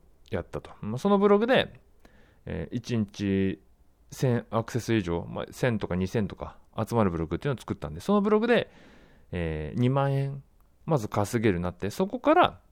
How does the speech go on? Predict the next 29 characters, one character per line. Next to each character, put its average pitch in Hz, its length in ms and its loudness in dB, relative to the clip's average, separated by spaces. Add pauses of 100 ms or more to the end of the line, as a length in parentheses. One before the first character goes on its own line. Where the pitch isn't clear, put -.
(1400)
次 123 200 -2
の 85 120 -2
ス - 40 -18
テ 92 120 -6
ッ - 20 -10
プ - 160 -10
に 76 40 -10
進 101 280 -6
ん 90 80 -2
だ 73 80 -6
ん 58 120 -12
で。 104 180 -8 (240)
う - 20 -10
ん。 73 220 -12 (1500)
な 202 100 4
の 180 140 6
で、 185 340 6 (840)
ま 180 80 4
あ、 - 20 8
ど 302 160 12
っ 339 80 4
ち - 120 -10
か 196 120 6
と 214 100 4
聞 - 80 -8
か 123 140 10
れ 110 60 6
た 104 120 4
ら、 107 180 4